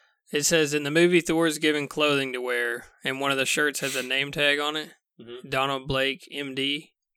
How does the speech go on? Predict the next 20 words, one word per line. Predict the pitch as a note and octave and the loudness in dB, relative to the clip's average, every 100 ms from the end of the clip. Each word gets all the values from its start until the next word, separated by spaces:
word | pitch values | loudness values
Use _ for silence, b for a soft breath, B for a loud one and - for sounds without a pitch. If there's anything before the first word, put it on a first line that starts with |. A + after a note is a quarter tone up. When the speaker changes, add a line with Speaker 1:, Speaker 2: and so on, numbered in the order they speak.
| - | -8
Speaker 1:
I | C3+ | -4
think | D3+ | -2
she | - D3+ | 0 -2
gives | C#3+ C3 B2+ | 0 -2 -4
it | A2+ | -12
to | - | -10
him. | A#2+ A#2 A2+ _ _ _ _ _ _ _ - | -12 -14 -18 _ _ _ _ _ _ _ -2
It's | C3+ - | -2 0
a, | C#3 C3 A#2+ A2 G#2 _ _ - | 0 0 -2 -4 -10 _ _ -8
a | C#3 | -4
reference | C3 C#3 D#3 C#3 - | 0 0 0 -2 -2
to | - B2+ | -2 -4
his | B2 C3 B2 B2+ - - | -4 -4 -4 -6 -8 -6
alter | C#3 C3+ C3 | -6 -4 -4
ego | C3 C#3 C3+ B2 B2 A#2+ _ _ | -4 -6 -4 -4 -6 -10 _ _
on | C#3 C3+ | -8 -6
Earth | B2 C3+ C3 B2 - | -2 -2 -2 -6 -16
when | F3+ C3 A#2 | -12 -10 -10
in | B2 B2+ | -10 -8
the | A#2+ A2+ A2+ | -6 -6 -6